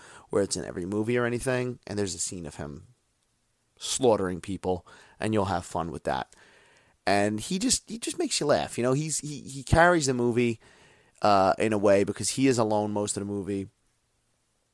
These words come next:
Obviously, there's some other supporting characters, particularly, uh, a child actress that's really good. Let me try to find her name, actually. Here we go. Lee Brady, who, uh, plays Trudy,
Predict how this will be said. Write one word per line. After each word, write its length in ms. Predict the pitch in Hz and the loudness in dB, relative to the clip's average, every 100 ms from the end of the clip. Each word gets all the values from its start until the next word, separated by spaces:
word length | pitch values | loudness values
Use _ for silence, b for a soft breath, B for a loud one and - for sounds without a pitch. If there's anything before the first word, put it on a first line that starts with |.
| _ - - | _ -20 -4
Obviously, 460 | 104 107 107 - 107 | 0 0 0 -2 -4
there's 180 | 101 95 | -4 -2
some 220 | 98 95 | -4 -4
other 220 | - 95 | -6 -6
supporting 460 | 87 - - 98 92 | -6 -8 -6 -8 -6
characters, 600 | - 143 135 131 131 123 | 0 2 4 2 0 -2
particularly, 640 | - - 123 - 107 104 | -4 -8 -6 -4 -2 0
uh, 360 | - 87 - 80 | 0 2 0 -2
a 20 | |
child 420 | - 120 117 113 113 | -2 2 4 6 6
actress 480 | 107 107 110 107 | 4 2 0 0
that's 280 | - 98 - | 0 -2 -2
really 200 | 107 104 | -4 -2
good. 300 | 98 104 101 | 0 0 0
Let 80 | 110 | -2
me 80 | 117 | -8
try 240 | - 101 | -8 -8
to 60 | 82 | -8
find 360 | - 67 85 | -10 -12 -12
her 160 | 101 101 | -14 -14
name, 340 | 101 95 101 - | -16 -16 -16 -16
actually. 480 | 110 - - 65 55 b b - | -18 -14 -10 -8 -8 b b -10
Here 200 | - 123 | 0 0
we 140 | 90 | 2
go. 200 | 76 73 | 0 0
Lee 300 | 73 113 135 | -2 -2 -2
Brady, 640 | 113 113 104 92 73 - _ | 0 2 2 0 -6 -10 _
who, 360 | - 80 78 80 | -8 -4 -4 -2
uh, 220 | 80 76 | 0 -2
plays 340 | - - 78 - | -4 -8 -6 -6
Trudy, 560 | - 147 139 127 127 | -2 2 2 2 -2